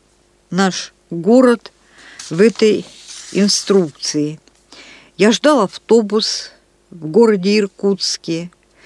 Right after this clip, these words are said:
пил воду, замурованную в кране, глотал позеленевшие закуски в ночи в аэродромном ресторане. Я пробуждался от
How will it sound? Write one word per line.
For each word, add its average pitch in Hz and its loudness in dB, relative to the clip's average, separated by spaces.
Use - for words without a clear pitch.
пил 262 6
воду, 220 4
замурованную 208 2
в - -18
кране, 175 -2
глотал 233 0
позеленевшие 208 0
закуски 190 -2
в 180 -12
ночи 190 -2
в 185 0
аэродромном 175 0
ресторане. 156 -6
Я 233 0
пробуждался 214 0
от 196 0